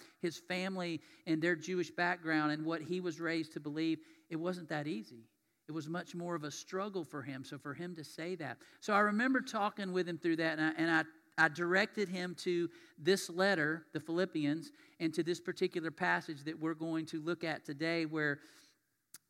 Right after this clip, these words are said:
um, Paul says, "You have to work out your salvation with fear and trembling." And this is what I remember reading and showing this to Eddie and say, "Man, I come from a different background, but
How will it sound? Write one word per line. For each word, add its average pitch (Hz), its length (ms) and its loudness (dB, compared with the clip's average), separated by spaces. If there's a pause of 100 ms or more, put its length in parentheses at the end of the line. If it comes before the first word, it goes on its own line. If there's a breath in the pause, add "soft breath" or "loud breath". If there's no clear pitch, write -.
um, 151 280 0
Paul 175 320 -2
says, 160 520 -4 (260 soft breath)
"You 170 120 -4
have 160 180 -6
to 143 80 -10
work 156 360 -8
out 160 480 -4 (240)
your 151 140 -8
salvation 143 800 -6
with 120 180 -16
fear 131 220 -8
and 120 100 -16
trembling." 113 540 -16
And 135 80 -10
this 147 120 -10
is 165 80 -16
what 165 140 -8
I 151 60 0
remember 151 320 -4
reading 143 420 -4
and 127 100 -12
showing 143 420 -4
this 127 180 -10
to 147 180 -14
Eddie 135 240 -10
and 123 100 -20
say, 127 140 -16
"Man, 139 340 -6 (540 loud breath)
I 175 100 12
come 233 220 2
from 202 160 2
a 185 60 0
different 190 320 2
background, 175 640 6
but 160 180 2